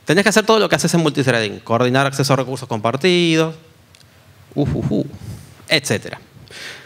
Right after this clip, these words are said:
<laughs> Eh, tenés que pensar, cosa que mucha gente usando async dicen, "Ah, pongo await acá y todo anda". No,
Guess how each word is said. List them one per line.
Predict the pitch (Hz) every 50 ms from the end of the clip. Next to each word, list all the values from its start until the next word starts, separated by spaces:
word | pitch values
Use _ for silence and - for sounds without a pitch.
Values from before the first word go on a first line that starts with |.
| - - -
<laughs> | - - - - - - - - - - - - - - _ _ _ _ - - - - - - - - - - - - - - _ - - 120 - - -
Eh, | 170 156 151 147 139 143 139
tenés | 147 147 208 202
que | - 165
pensar, | - 147 135 135 135 - 190 135 113 113 - - - - - - - - - - - - - - - - - -
cosa | - 156 143 175 160
que | 143 143 139 139 139 139
mucha | 143 156 170 156
gente | 170 160 151 139 131 135 - -
usando | - 135 131 139 135 131
async | 123 - 156 151 147
dicen, | 143 135 139 131 143
"Ah, | 175 190 175 156 139
pongo | - 135 131
await | 131 127 131 139 135 135
acá | 135 127 143 151 156 151 135
y |
todo | 113 - 117 120 127
anda". | 135 135 120
No, | 113 113 110 -